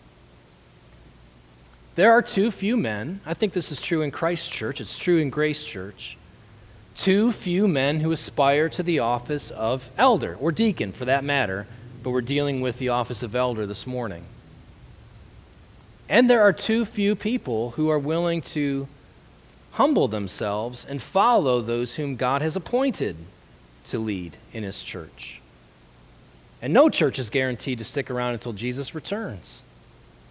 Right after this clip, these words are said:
So let's take very seriously what the Apostle Paul is telling us here.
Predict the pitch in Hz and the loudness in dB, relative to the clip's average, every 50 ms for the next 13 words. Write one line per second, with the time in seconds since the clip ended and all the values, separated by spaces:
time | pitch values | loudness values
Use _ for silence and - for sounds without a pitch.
0 | - - - - - - - - - - - - 139 156 214 - - - - - | -20 -20 -20 -20 -20 -20 -20 -20 -20 -12 -6 0 2 2 2 0 -2 -8 -4 0
1 | 185 190 196 185 156 - - - 147 165 190 185 - - - 185 254 269 226 - | 2 2 2 2 0 -6 -6 -2 0 0 0 0 -2 -2 -2 -2 -2 -2 -4 -4
2 | - - 95 87 87 92 131 156 156 - - - - - - - - - - - | -6 -8 -8 -10 -10 -10 -10 -12 -12 -16 -20 -20 -20 -20 -20 -20 -20 -20 -20 -20
3 | - - - - - - - 147 151 139 151 - 170 160 165 160 - 143 - - | -20 -20 -20 -20 -20 -8 -4 -2 0 0 0 2 2 2 2 2 -2 -4 -2 0
4 | 170 165 170 160 - - 185 185 208 202 143 107 95 - - - 90 85 87 | 0 0 0 0 -2 -4 -4 -4 -4 -4 -6 -6 -8 -8 -10 -10 -10 -10 -12